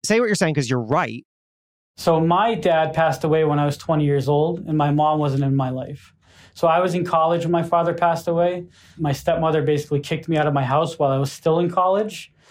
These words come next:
Speaker 2: Like, I came home one weekend from college and she goes, "Your stuff's packed up. I don't know what you're doing, but you can't stay here."
Speaker 1: Wow.
Speaker 2: I was in a situation where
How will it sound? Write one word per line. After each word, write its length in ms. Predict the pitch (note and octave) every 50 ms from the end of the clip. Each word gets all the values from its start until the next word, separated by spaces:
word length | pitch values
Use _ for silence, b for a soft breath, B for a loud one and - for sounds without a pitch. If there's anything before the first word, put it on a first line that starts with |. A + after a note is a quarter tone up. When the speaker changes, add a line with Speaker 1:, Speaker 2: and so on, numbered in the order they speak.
| b b b -
Speaker 2:
Like, 120 | D#3+ D#3
I 120 | C#3+ D3 C#3+
came 220 | D3 E3 E3 D#3
home 260 | D3+ D3+ D#3 E3 E3+
one 180 | D#3 D#3 E3 E3
weekend 480 | D#3 E3 E3+ E3+ F3 E3+ E3 E3 E3+ -
from 260 | E3 D#3 D3+ D3+ C#3+
college 400 | - - D#3 D3+ D#3 E3+ D3+ C3+
and 80 | C#3+
she 200 | C#3 - - C#3+
goes, 200 | C3+ D#3 D3+ D3
"Your 100 | - D3+
stuff's 280 | C#3 - - D#3+ - -
packed 320 | - E3 D3+ D3 D3 -
up. 220 | D3 C#3 C3+ C#3 D#3
I 100 | D3+ D3
don't 100 | D3+ D3+
know 40 | D3+
what 100 | D3+ D3
you're 120 | D3+ D3
doing, 340 | C#3 D3+ D3+ D3+ C#3+ C#3 C3+
but 220 | C3 C#3 C#3 C3+ C#3+
you 80 | D3+
can't 200 | C3 - D3 C#3
stay 200 | C#3 - - C3+
here." 360 | A#2+ A2 C3 C3+ - - C#3+ - _ _ _ -
Speaker 1:
Wow. 240 | A2 G2+ G#2 G#2 - _ _
Speaker 2:
I 220 | - - E3 F3 F#3
was 200 | F3+ F#3 F3 D3+
in 100 | E3+ E3+
a 60 | D#3
situation 640 | - - D#3 - - E3 D#3+ D#3 C#3+ - E3 D#3
where 260 | D3+ D3+ D3 C#3+ C#3+